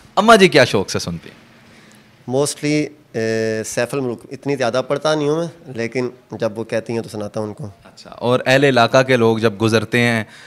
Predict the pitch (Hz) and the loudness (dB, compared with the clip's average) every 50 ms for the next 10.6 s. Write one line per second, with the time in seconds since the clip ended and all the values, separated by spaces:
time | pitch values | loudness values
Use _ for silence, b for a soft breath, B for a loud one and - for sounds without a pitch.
0 | B B _ 123 120 117 110 - - 123 117 - 135 123 123 120 - 120 120 120 | B B _ -2 0 0 0 0 -4 -6 -2 2 4 4 4 4 2 0 0 0
1 | 120 117 113 - 117 107 - - 113 113 110 107 107 104 104 107 98 104 107 107 | -2 -4 0 0 0 0 0 -4 -4 -4 -2 -2 -4 -4 -6 -8 -6 -4 -4 -4
2 | - - 127 123 123 113 117 120 113 - - - 120 117 110 104 98 98 - - | 0 4 4 4 4 4 0 -4 -4 -4 -2 -2 0 0 0 0 -2 -4 -4 -4
3 | - 107 98 101 b b b b b b - 147 143 135 - - 113 107 107 104 | -4 -4 -4 -6 b b b b b b 2 2 4 4 2 -2 -2 -2 -4 -4
4 | - - - 98 98 87 95 90 - - 95 90 - _ _ _ _ _ _ _ | -4 -8 -8 -10 -8 -8 -10 -12 -12 -18 -20 -20 -20 _ _ _ _ _ _ _
5 | 127 135 151 170 190 185 - - 202 202 208 202 180 - - _ _ _ 139 127 | 0 6 6 6 6 6 2 -2 0 0 0 0 -2 -4 -12 _ _ _ -4 0
6 | 127 131 139 151 160 160 160 160 147 - - 156 127 - - 139 151 151 175 180 | 2 4 6 6 6 6 4 4 2 -2 -4 -6 -4 -2 -2 -2 0 0 -2 -2
7 | 175 175 156 117 127 127 - 160 165 156 147 147 - - - - 165 170 165 - | -2 -4 -4 -2 0 2 2 2 4 2 2 0 -2 -2 -2 -2 -2 -2 -4 -6
8 | - - - 139 135 - 131 127 123 120 - 120 113 117 113 127 139 147 143 127 | -8 -8 -6 -8 -4 -2 0 0 0 0 0 -2 -4 -4 -2 -4 -4 -4 -2 -2
9 | 110 113 123 127 123 127 127 127 117 117 113 107 123 120 120 113 - 110 - 131 | 0 0 0 -2 -2 -4 -6 -4 -2 -4 -2 -2 -4 -4 -4 -8 -8 -6 -4 -4
10 | 135 123 123 123 143 139 - - _ - 113 113 | -2 -2 -2 -2 -2 -4 -8 -16 _ -20 -18 -16